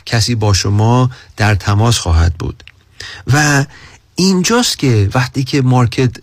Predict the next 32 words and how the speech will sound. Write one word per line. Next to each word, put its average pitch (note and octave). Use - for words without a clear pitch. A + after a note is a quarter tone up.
میره A2+
پایین، A#2+
وقتی A2+
که -
مارکت A#2
نوسان A2+
زیادی C3
خواهد G2
داشت، F#2+
خیلی C#3
والاتیل A#2
می‌شه، F3+
خیلی F#3
ها E3+
می‌رن D3+
قایم A2
می‌شن، F3
اه، A2+
پیداشون A#2
دیگه G#2+
نمیشه. E3
شاید F#3+
اصلاً F#3+
شما D#3
هم -
که F3+
باشون C#3+
تماس C3
بگیرین C#3
جواب C#3+
تلفناتون A#2+
رو C3